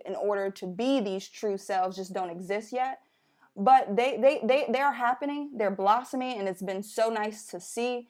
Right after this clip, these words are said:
but it's not all there yet. So I think what I had to tell myself is just know that this is,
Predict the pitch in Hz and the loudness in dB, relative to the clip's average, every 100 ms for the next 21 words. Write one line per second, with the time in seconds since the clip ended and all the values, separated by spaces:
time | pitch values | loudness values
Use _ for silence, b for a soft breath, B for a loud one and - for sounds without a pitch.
0 | - 196 214 - 208 202 208 208 - 190 | 0 8 8 8 0 0 4 4 4 4
1 | 185 196 180 170 165 156 156 - _ _ | 4 2 -2 -2 -2 -2 -4 -6 _ _
2 | _ - - _ _ _ _ _ _ _ | _ -20 -20 _ _ _ _ _ _ _
3 | - 233 214 202 208 208 240 247 226 202 | 6 6 8 4 0 0 -2 -2 -2 0
4 | 208 190 226 196 202 190 220 190 202 202 | 0 0 -2 -4 -4 -6 -4 -4 -4 -6
5 | 214 214 220 214 220 196 196 208 185 170 | -4 -2 -2 -2 -4 -2 -2 -2 -4 -6
6 | 196 196 202 - | -8 -4 -6 -6